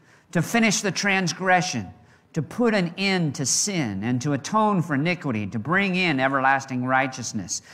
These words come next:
to seal both vision and prophet, and to anoint a most holy place. Know therefore and understand that from the going out of the word to restore and build Jerusalem to the coming of an anointed one, a prince, there shall be seven weeks.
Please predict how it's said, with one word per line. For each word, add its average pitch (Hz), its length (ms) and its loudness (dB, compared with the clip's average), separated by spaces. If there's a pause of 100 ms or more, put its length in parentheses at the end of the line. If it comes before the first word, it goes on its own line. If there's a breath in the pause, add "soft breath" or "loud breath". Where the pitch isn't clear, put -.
(240 loud breath)
to 160 100 0
seal 233 360 2
both 156 280 0
vision 143 560 -2
and 170 280 0
prophet, 190 560 0
and 139 160 -4
to 147 160 0
anoint 170 400 -2
a 117 60 0
most 139 320 0
holy 175 340 -4
place. 98 560 -8 (680 soft breath)
Know 160 320 6
therefore 185 500 4
and 180 80 2
understand 165 640 0
that 123 80 0
from 156 220 0
the 139 60 0
going 180 420 0
out 202 120 6
of 180 100 0
the 180 60 -2
word 180 300 0
to 160 80 -8
restore 180 420 -2
and 160 120 -2
build 170 240 -2
Jerusalem 151 640 -4 (320 loud breath)
to 160 100 -2
the 147 80 -2
coming 240 520 2
of 170 160 2
an 170 80 2
anointed 170 500 0
one, 120 220 2
a 117 40 2
prince, 143 440 -2
there 135 100 -2
shall 127 180 0
be 135 160 -2
seven 175 480 -2
weeks. - 460 -8